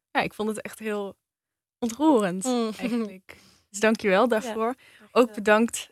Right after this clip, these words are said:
Speaker 1: Annette achter de techniek. En dankjewel aan jou natuurlijk voor het luisteren thuis. Via de radio of via de podcast-app. Dat kan nam-, kan gewoon op Spotify dit
Speaker 3: Mhm.
Speaker 1: terugluisteren. Dat is heel fijn.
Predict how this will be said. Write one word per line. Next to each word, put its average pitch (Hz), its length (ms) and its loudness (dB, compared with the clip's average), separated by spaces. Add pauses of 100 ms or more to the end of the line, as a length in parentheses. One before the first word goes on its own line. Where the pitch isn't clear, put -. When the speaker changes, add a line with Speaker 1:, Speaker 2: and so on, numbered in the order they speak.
Speaker 1:
Annette 233 560 2
achter - 320 -8
de 202 160 -12
techniek. 240 540 -6
En 220 100 0
dankjewel 202 500 0
aan 185 120 -4
jou 180 320 2
natuurlijk 233 600 -8
voor - 160 -14
het 196 100 -10
luisteren 196 640 -8
thuis. 220 560 0 (580)
Via - 140 -2
de 202 140 0
radio 240 460 4
of 254 220 2
via 220 220 -8
de 190 80 -10
podcast-app. - 840 -8
Dat - 140 -14
kan 190 180 -4
nam-, 190 220 -6 (420)
kan 170 200 -8
gewoon 190 160 -10
op 180 100 -18
Spotify 196 840 -6
dit - 300 -14
Speaker 3:
Mhm. 233 120 -10
Speaker 1:
terugluisteren. 247 680 -2
Dat 190 100 -8
is - 60 -16
heel 190 120 -12
fijn. 196 360 -8